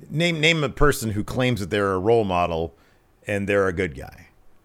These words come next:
You know, right now there's two of them. There's Britt Baker and there's Bayley. They're just, they're both extremely bad guys.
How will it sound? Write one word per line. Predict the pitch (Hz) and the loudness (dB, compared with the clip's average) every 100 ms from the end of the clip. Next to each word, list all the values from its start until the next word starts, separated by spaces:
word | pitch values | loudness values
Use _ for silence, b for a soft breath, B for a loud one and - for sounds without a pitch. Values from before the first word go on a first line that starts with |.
| _ | _
You | 101 | -4
know, | 87 | 0
right | 101 127 | 2 4
now | 127 | 4
there's | 110 98 | 2 0
two | - 135 | 0 2
of | 98 | 2
them. | |
There's | 101 95 | -2 -2
Britt | 85 101 | 0 0
Baker | 104 98 104 | 2 0 0
and | 87 | -4
there's | 85 | 0
Bayley. | 107 98 82 | 0 2 0
They're | 80 85 | -4 -4
just, | 85 80 92 | -6 -10 -8
they're | 90 | -6
both | 78 95 85 | -4 -4 -4
extremely | 85 - 101 87 80 | -8 -8 -6 -6 -6
bad | 76 76 69 | -6 -8 -8
guys. | 60 50 - | -16 -20 -20